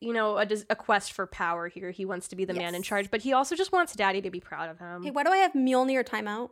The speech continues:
Speaker 1: Oh, I don't know.
Speaker 2: Did Loki say he had a timeout? Did I make that up? It was a timeout. <laughs>
Speaker 1: At one point when Loki's, like, not really gloating, but doing his, like, kind of version of the villain speech where he's, like, talking about how he wants to take
Speaker 2: Yes.
Speaker 1: out,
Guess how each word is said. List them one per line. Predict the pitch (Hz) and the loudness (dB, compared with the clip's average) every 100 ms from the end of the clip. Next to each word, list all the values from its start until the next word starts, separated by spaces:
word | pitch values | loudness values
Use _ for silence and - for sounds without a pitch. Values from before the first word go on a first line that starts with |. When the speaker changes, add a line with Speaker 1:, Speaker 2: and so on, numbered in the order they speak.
| - | -10
Speaker 1:
Oh, | 233 | -8
I | 247 | -6
don't | 240 247 | -6 -6
know. | 240 233 208 208 _ _ _ _ - | -6 -8 -10 -14 _ _ _ _ -6
Speaker 2:
Did | 285 254 _ | -6 -6 _
Loki | 240 262 269 349 | 0 2 4 2
say | 339 269 | 4 2
he | 277 330 | 2 0
had | |
a | 330 | -2
timeout? | 349 349 349 - _ | -4 -6 -6 -10 _
Did | - | -10
I | 277 | -6
make | 302 311 | -6 -6
that | 320 | -8
up? | 320 - _ _ _ _ _ _ - | -10 -14 _ _ _ _ _ _ -8
It | 269 | -2
was | 247 285 | -2 -2
a | |
timeout. | - 214 262 - - _ | -4 -4 -2 -4 -10 _
<laughs> | - - | -4 2
Speaker 1:
At | 294 | 4
one | 370 440 | 4 2
point | - 392 359 254 | 2 2 2 0
when | 320 294 | 0 2
Loki's, | 262 269 294 277 | 2 2 -2 0
like, | 285 269 233 - _ _ 254 | 2 2 0 -6 _ _ 0
not | 285 403 339 | 6 6 6
really | 403 415 | 4 4
gloating, | 247 208 185 208 208 | 4 4 6 6 4
but | 196 | 2
doing | 214 220 226 | 4 4 6
his, | 220 208 | 4 4
like, | 214 202 | 4 2
kind | - 196 | 0 0
of | 185 | 4
version | 190 190 196 | 2 2 0
of | 190 | -2
the | |
villain | 185 180 175 | -2 0 -2
speech | 190 - 190 | -2 -2 -2
where | 196 | 0
he's, | 196 190 | 0 2
like, | 185 | 0
talking | - 170 190 | 0 -2 -2
about | 190 180 | -2 0
how | 196 185 | 2 0
he | 202 | 2
wants | 202 180 | -2 -2
to | 202 | -4
take | 190 190 | -2 0
Speaker 2:
Yes. | 185 | 2
Speaker 1:
out, | 180 | 2